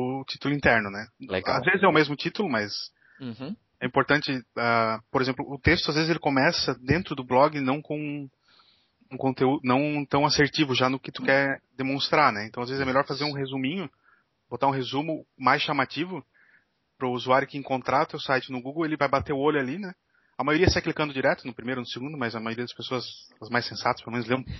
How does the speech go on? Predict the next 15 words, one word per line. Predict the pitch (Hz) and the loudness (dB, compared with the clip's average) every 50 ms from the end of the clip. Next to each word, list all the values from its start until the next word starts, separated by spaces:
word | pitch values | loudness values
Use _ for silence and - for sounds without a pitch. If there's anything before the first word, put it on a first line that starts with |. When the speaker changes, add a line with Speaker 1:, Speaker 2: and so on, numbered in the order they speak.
| - - | 2 4
Speaker 1:
pedacinho | 202 165 117 110 - - - 135 | 6 6 6 4 4 2 2 0
do | 120 | 0
texto | - 127 139 139 - - | 2 2 2 2 0 -4
que | - _ | -6 _
tá | 117 | -6
ali. | 110 120 151 - _ _ - - | -6 -6 -6 -10 _ _ -20 -16
Speaker 2:
<laughs> | - 190 196 196 170 - - 113 - - - - | -12 -10 -10 -10 -10 -12 -14 -18 -20 -18 -10 -8
Boa. | 101 - - 190 - - _ - | -8 -6 -6 -8 -10 -12 _ -18
Speaker 1:
Então | 127 - 135 127 127 | 0 2 4 4 6
esse | 120 - | 4 4
texto, | - 139 131 - - - | 2 2 2 2 -2 -4
ele | 139 131 | -4 -2
tem | - 151 - | -2 -4 -4
que | - | -4
chamar | - 143 135 135 | -4 -6 -6 -10